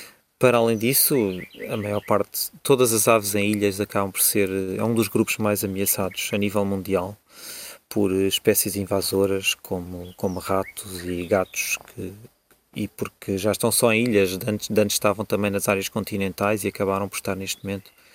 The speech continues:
nos únicos sítios onde conseguem sobreviver. E pronto, e, e temos também toda a parte de tubarões e o estoque pesqueiro, que tal como no resto do mundo está a sofrer bastante com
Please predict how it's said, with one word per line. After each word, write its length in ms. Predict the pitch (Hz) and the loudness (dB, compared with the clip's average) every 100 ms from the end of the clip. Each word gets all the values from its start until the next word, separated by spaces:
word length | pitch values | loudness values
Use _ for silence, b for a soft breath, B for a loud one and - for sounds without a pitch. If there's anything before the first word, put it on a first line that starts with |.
| B | B
nos 140 | - 101 | 0 2
únicos 280 | 107 104 - | 2 2 2
sítios 300 | 113 110 113 | 0 0 -2
onde 140 | 98 | -2
conseguem 400 | - - 107 101 | -2 2 2 2
sobreviver. 600 | - 95 92 104 92 87 - B B B B B B _ - | -2 -2 -2 -2 0 -2 -6 B B B B B B _ -12
E 80 | |
pronto, 300 | 113 120 117 | 0 2 2
e, 80 | 101 - | -2 -2
e 80 | 113 | -2
temos 260 | 113 92 | -2 -2
também 460 | - 101 98 95 92 | -2 0 0 -2 -4
toda 320 | - 98 95 | 0 0 2
a 40 | 92 | 0
parte 320 | - 92 - | 0 -2 -4
de 60 | - | -2
tubarões 840 | 117 101 107 107 107 104 92 95 | 2 6 6 6 6 2 0 -2
e 180 | 98 95 | 0 0
o 80 | |
estoque 400 | 92 - 107 - | 0 2 2 2
pesqueiro, 640 | - - - 104 104 101 95 | -4 -4 4 6 6 2 -4
que 100 | - | -4
tal 200 | - 101 | 0 2
como 180 | - 98 | 2 -2
no 100 | 101 | 0
resto 380 | 110 98 - 104 | 0 0 0 0
do 60 | |
mundo 320 | 98 104 98 | 0 0 -4
está 400 | 101 - 101 101 | -6 -2 0 0
a 60 | 101 | 0
sofrer 440 | - 104 - 101 | -2 -2 0 2
bastante 520 | 95 98 - 104 101 - | 2 0 0 -2 -2 -10
com 440 | - 95 98 95 | -8 -4 -4 -6